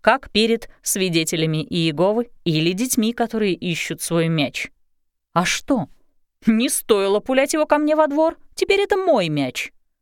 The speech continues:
Фиг с ним. Теперь давайте изменим роли и предположим, что это вы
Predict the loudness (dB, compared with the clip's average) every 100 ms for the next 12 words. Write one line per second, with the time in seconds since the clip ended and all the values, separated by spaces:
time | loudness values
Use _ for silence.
0 | _ _ _ _ _ -20 -10 -4 -2 -2
1 | -4 -4 -6 -16 _ _ _ _ _ _
2 | 0 2 2 2 0 0 0 0 0 0
3 | 0 0 0 -2 -6 -16 _ -4 -2 2
4 | 2 2 0 0 -4 -8 -20 _ _ _
5 | -6 0 2 2 0 0 -2